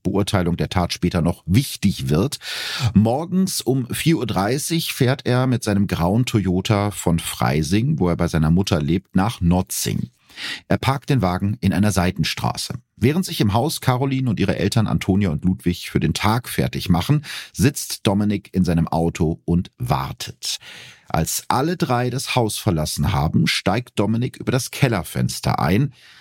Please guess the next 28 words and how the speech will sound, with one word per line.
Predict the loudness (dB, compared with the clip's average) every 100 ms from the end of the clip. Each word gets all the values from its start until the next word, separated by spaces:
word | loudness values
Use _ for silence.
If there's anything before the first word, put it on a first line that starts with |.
| _
Aus | -6 -2
der | -2
Küche | 2 0 2 2
nimmt | 2 0 -2
er | -2
sich | 0 0 2
ein | 2 4
Messer | 2 2 2 2
mit | 0 0
einer | 0 0
fünfzehn | 0 0 0 -2 0 0
Zentimeter | 0 0 2 2 2 2 0
langen | 2 2 0
Klinge. | -2 -4 -2 -2 -6 _ _ _ 0
Gegen | 2 2
zehn | -2 -2 0 2
nach | 0 0
acht | -2 -2 -12 -16 -16 -2
hört | 0 0 -2
Dominik | 0 2 0 0
Geräusche | -2 2 2 0 -2 -4
an | 0 0
der | 0
Haustür. | 0 -2 -4 0 0 0 -4 _ _
Es | -4 -2
ist | -8
Vater | 0 0 2 2
Ludwig, | 0 2 -2 -2